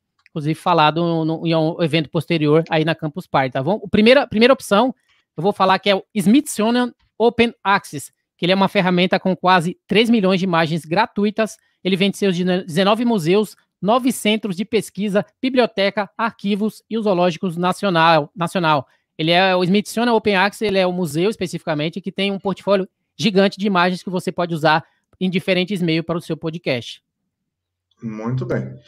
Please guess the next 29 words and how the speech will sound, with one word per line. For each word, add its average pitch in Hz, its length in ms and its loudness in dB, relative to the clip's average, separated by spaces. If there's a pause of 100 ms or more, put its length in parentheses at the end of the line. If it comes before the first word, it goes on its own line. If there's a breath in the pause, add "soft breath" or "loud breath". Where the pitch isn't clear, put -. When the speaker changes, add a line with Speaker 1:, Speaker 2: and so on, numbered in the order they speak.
(320 soft breath)
Speaker 2:
Depois 143 380 6
disso, 202 220 4
nós 180 140 2
temos 190 220 2
a 214 160 2
Pexels, 196 480 2
que 139 40 0
é 147 40 2
a - 20 -4
primeira 170 260 2
biblioteca 180 480 0
de 196 140 -4 (140)
fotos 175 260 0
e 165 60 -6
vídeos 175 180 -4
profissionais 170 600 -4 (120)
grátis 147 520 0
do 151 120 2
mundo, 139 400 -4
tá 117 140 -2
bom? 135 180 -2 (300 loud breath)
Aquela, 156 500 4 (560 soft breath)
é 127 80 0
aquele 139 360 4
arquivo 165 400 0
que 165 80 -12
você 143 240 -2
tem 156 440 -6
de 151 320 -6